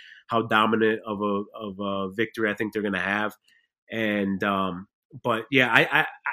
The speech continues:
I don't really see anything changing. What, what's Aljamain gonna do different this time around? Yes, he's very good at, with his submission game. He's a, he's a solid wrestler, like, crede-, he's a credentialed, uh, wrestler,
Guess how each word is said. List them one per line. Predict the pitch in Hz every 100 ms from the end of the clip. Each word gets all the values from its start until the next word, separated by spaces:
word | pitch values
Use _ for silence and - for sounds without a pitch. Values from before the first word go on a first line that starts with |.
| - 139
I |
don't | 165 185
really | 175
see | 151 160
anything | 156 147 147
changing. | - 156 123 104
What, | 104 143 - _ -
what's | 135 131 151 -
Aljamain | 143 147 135 135 135
gonna | 127 117
do | 117 123
different | 110 120 - 120 104
this | 120 -
time | 120 110
around? | 107 113 117 92 - _ _
Yes, | - 95 101 120 -
he's | 143 110
very | 135 131
good | 127 131 131 123
at, | 113 110 104 _ 180
with | 147 131
his | 120
submission | - 127 123 - 120
game. | 120 120 120 120
He's | 120 135
a, |
he's | 139 160 131
a |
solid | - 131 135 147 160
wrestler, | 135 131 135
like, | 120 -
crede-, | 135 123 135 156
he's | 139 123
a |
credentialed, | 120 139 123 120 135 - 135 135 - _ -
uh, | 110 107
wrestler, | 107 110 - 113 117 -